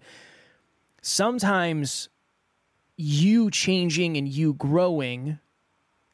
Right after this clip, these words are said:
although it's helping you, when you go back into old environments, that's the contrast.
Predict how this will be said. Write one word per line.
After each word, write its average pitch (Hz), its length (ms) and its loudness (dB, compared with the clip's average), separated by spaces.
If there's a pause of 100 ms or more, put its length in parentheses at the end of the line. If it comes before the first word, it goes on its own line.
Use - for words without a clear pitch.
(140)
although 175 420 2
it's - 160 -4
helping 185 460 0
you, 131 280 2
when 147 220 0
you 147 80 2
go 175 180 2
back 165 260 -2
into - 160 -8
old 151 200 0
environments, 131 560 -4
that's 160 300 -4
the 127 100 -14
contrast. - 800 -6